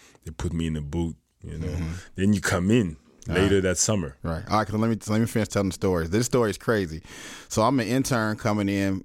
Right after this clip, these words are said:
Speaker 2: The head strength and conditioning coach, um, is with Manu in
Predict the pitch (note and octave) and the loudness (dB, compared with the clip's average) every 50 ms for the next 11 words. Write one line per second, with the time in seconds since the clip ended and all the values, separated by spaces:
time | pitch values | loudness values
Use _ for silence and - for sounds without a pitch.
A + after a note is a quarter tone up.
0 | - - F#2+ F#2+ G#2+ B2 B2+ B2 - - A#2 A2+ G#2 G#2+ G#2 G#2+ G#2 - A2 G#2 | -4 -4 0 2 4 4 2 2 0 0 -2 0 0 0 0 0 0 0 -2 -2
1 | - - G2+ G2 G2 F#2 - - - - - - - - - - - - - - | 0 2 2 2 0 -2 -4 -10 -12 -14 -18 -20 -20 -20 -20 -20 -20 -20 -16 -4
2 | - F2+ F#2 F#2 F2+ F2+ F2 - - G2 G2+ F2+ F#2 G2 F#2+ F#2 - _ _ _ | 0 2 2 4 4 2 0 2 2 0 0 0 0 0 0 0 -2 _ _ _
3 | _ _ - - - G2 G2+ A2+ B2 B2 A2+ G#2+ G2+ G2 F#2+ - - - F#2+ F#2+ | _ _ -12 -4 0 2 4 4 4 2 2 2 0 -2 -2 -4 -4 -4 -2 0
4 | F#2 F#2 F#2 F#2 F#2 F2+ F2+ F2+ F2+ | 0 0 0 0 2 0 0 0 -2